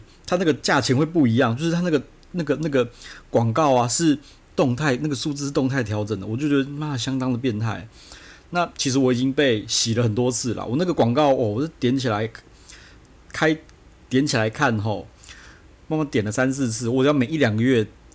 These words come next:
都会考虑一下，每一两个月都会考虑一下吼。然后反正就像这种全民大订阅的时代，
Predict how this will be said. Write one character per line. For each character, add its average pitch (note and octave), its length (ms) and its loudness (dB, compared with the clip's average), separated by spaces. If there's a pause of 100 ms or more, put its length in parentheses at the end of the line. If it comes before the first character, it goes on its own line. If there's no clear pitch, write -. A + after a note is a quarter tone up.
(140)
都 A#2+ 140 -6
会 A#2 360 0
考 F#2+ 200 -8
虑 A2 160 -2
一 - 20 -6
下， F#2+ 260 -8
每 G#2+ 220 -8
一 F3+ 100 -2
两 A2 160 0
个 A#2 80 0
月 A#2+ 160 0 (100)
都 A#2+ 80 -4
会 A2 260 -2
考 G2 160 -12
虑 A2 180 -4
一 - 20 -12
下 F#2+ 300 -10
吼。 G#2+ 160 -14 (460)
然 C3+ 100 -2
后 D#3+ 160 2
反 A2+ 140 -2
正 C3 280 0 (500)
就 C#3+ 160 -6
像 B2 160 -4
这 B2+ 100 -6
种 G2 240 -10
全 A#2 240 -4
民 B2 380 -2 (120)
大 B2+ 180 0
订 A#2+ 180 0
阅 B2+ 120 2
的 G#2 80 0
时 G2 200 -6
代， F#2+ 300 -4